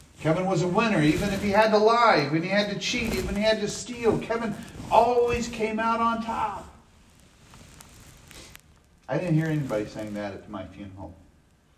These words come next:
It was all about my character,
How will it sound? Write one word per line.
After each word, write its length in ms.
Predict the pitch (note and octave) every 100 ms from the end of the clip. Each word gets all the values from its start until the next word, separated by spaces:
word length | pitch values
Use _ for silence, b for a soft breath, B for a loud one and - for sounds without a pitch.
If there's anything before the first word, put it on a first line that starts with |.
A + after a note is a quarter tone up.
| _ _ _ _ _ _ _ _ b b b
It 100 | -
was 120 | G2+
all 200 | A#2+ C3
about 240 | C3 C#3 B2+
my 120 | B2+
character, 580 | - D3 C3+ B2 -